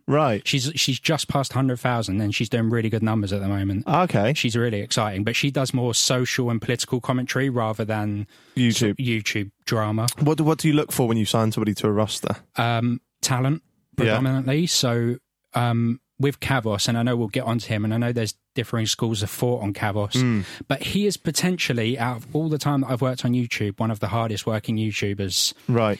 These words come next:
Speaker 2: His scripting and, um, he self-edits as well. He puts hours and hours and hours into each script that he writes. And
Speaker 1: Right.
Speaker 2: he meticulously checks it and he goes over it.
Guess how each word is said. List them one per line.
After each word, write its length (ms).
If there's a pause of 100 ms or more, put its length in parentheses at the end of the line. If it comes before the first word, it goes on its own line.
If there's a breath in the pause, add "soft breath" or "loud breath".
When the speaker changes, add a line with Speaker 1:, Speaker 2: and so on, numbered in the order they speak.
Speaker 2:
His 160
scripting 1080 (100)
and, 580
um, 480 (200)
he 240
self-edits 840
as 160
well. 240 (520 loud breath)
He 200
puts 240
hours 320
and 100
hours 240
and 100
hours 300
into 260
each 200
script 260
that 120
he 120
writes. 540
And 100
Speaker 1:
Right. 240
Speaker 2:
he 100
meticulously 680
checks 480
it 120
and 120
he 40
goes 300
over 400
it. 120